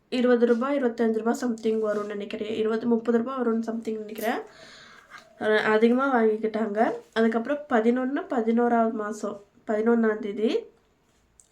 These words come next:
ரெண்டு, அ, டிராக்டர் வந்து, ம், மணல் வாங்கிட்டு வந்தோம். மூணாயிரத்தி எட்நூத்தி ஐம்பது ரூபாய். அது ஒண்ணு எழுதி வச்சிருக்கேன். அதுக்கப்புறம் வந்து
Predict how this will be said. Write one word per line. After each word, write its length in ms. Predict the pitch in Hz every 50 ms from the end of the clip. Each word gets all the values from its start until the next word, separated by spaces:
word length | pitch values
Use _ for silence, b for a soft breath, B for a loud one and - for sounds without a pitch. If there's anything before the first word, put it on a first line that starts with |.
| B B B B B B
ரெண்டு, 500 | - 226 233 233 247 254 247 - - - -
அ, 300 | 226 233 220 220 220 214 214
டிராக்டர் 400 | 240 233 226 - - 247 247 254
வந்து, 500 | 233 226 214 220 226 254 285 302 294 240 233 -
ம், 160 | - - 226 226
மணல் 540 | 220 220 214 208 214 214 220 233 240 240
வாங்கிட்டு 400 | 233 226 220 214 220 220 220 208
வந்தோம். 300 | 214 208 226 247 294 - - 240 226
மூணாயிரத்தி 480 | 240 254 269 262 247 240 226 - -
எட்நூத்தி 580 | 285 269 240 226 220 220 - 247 247 247 - 277
ஐம்பது 380 | 262 233 226 220 226 208 220 220
ரூபாய். 300 | 214 220 226 220 220 B B B B B B B B B B B
அது 340 | - 214 214 233 233 233 226
ஒண்ணு 100 | 220 220
எழுதி 340 | 214 214 208 208 - 226 214
வச்சிருக்கேன். 560 | 202 208 - 226 220 - - 226 240 302 -
அதுக்கப்புறம் 560 | - 220 220 233 - 226 220 - 247 254 254
வந்து 460 | 233 226 220 220 254 294 440 494 B